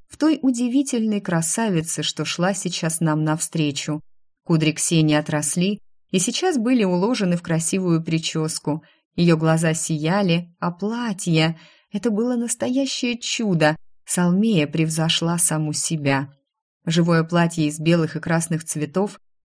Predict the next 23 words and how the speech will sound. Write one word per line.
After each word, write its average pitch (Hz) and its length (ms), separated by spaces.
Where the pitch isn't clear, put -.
покрывало 269 560
тонкую 240 500
фигуру 208 460
девушки 220 520
причудливым 226 760
узором 170 600
и 190 100
тянулось 190 460
за 165 180
ней 160 220
длинным 160 420
шлейфом. 147 760
Ксения 156 400
была 156 240
настолько 160 560
красива, 160 800
что - 200
все - 280
замолчали 208 720
с - 100
восторгом, 160 600
рассматривая 160 800
её, 151 480